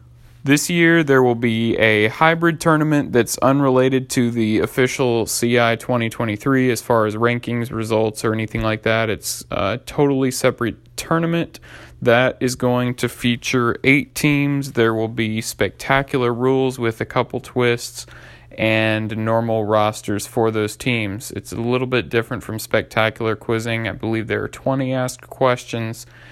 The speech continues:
and a max on the number of questions that each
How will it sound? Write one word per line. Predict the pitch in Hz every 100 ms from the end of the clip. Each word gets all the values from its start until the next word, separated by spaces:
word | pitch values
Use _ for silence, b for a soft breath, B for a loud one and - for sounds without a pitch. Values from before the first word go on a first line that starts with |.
| B B -
and | 104 104 104
a | 107
max | 107 107 107 110 -
on | 107 107
the |
number | 104 104 107 107 104
of | -
questions | - 104 - - 104 104
that | 95
each | - 104 - -